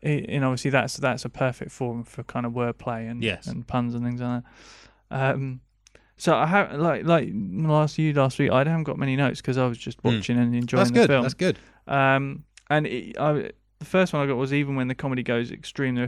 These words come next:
Speaker 1: still moments of really great subtlety."
Speaker 2: Yeah.
Speaker 1: So one of the, I think I wrote that when in, during the opening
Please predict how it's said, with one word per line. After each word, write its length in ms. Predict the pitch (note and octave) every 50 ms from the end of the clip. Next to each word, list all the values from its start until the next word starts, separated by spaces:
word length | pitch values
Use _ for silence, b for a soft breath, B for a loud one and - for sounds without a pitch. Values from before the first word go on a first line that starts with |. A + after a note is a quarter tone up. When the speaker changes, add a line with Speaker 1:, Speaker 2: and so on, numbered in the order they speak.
| A#2 - -
Speaker 1:
still 140 | D3 C3
moments 440 | B2 C3 B2+ B2+ B2 A#2+ A#2 - -
of 160 | B2+ A#2+ B2+
really 280 | C3 C3 C3 B2+ B2 A#2+
great 360 | - - C3 B2+ B2 - - _ _ -
subtlety." 720 | - - C#3+ C3+ - - C3 B2+ - - - - - - _ _ _ -
Speaker 2:
Yeah. 280 | A2+ A2 G2+ F#2 F2 - -
Speaker 1:
So 420 | - - - C#3+ C3 C3 B2+ A#2 - -
one 220 | - C3 D3 D3 C#3+
of 320 | C#3 C3+ A2 - - A#2
the, 60 | - -
I 80 | - C3
think 180 | B2 D#3+ C#3+ B2
I 60 | C#3
wrote 260 | C3+ C#3 C#3+ C3+ -
that 180 | - C3+ A#2+ -
when 260 | C3 C3+ C3 C3 A#2+
in, 180 | - F2+ C#3 C3
during 300 | B2 C#3 C3+ C3 B2+ B2+
the 220 | B2+ B2 A#2 - C3+
opening 520 | C3 A#2+ A2+ B2 B2+ B2 A#2 - - -